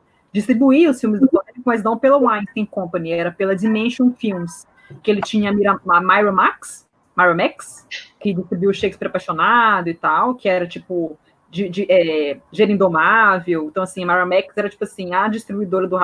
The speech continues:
dos irmãos Weinstein do Oscar, e eles tinham a Dim-, Dimension Films, que distribuía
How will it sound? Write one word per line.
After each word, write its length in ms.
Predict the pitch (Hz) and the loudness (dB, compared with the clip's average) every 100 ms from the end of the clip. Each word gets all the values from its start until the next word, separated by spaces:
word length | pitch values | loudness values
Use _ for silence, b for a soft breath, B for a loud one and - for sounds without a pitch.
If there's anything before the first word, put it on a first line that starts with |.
| 180 | -2
dos 120 | 185 | -4
irmãos 360 | 185 180 180 170 | -2 -2 -4 -2
Weinstein 520 | 165 160 - 170 165 _ | -2 -2 -8 -10 -12 _
do 220 | - 170 175 | -8 0 4
Oscar, 500 | 185 233 - 339 - b b - | 4 2 -2 -6 -6 b b 0
e 60 | |
eles 240 | 214 214 - | 2 2 -2
tinham 140 | 226 | -2
a 20 | |
Dim-, 300 | 208 233 220 | 0 -2 -4
Dimension 560 | 185 226 220 226 240 247 | -4 -2 -2 -2 0 -2
Films, 480 | - 226 214 202 - | 0 -2 0 -2 -8
que 180 | - 196 | -8 -6
distribuía 880 | 196 214 180 202 202 196 202 208 | -6 -8 -6 -4 -2 0 0 -2